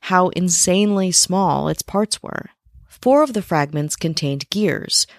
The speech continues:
while inscriptions are found on many of the other fragments.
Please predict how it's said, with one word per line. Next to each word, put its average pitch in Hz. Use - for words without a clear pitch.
while 175
inscriptions 233
are 226
found 175
on 156
many 160
of 143
the 151
other 202
fragments. -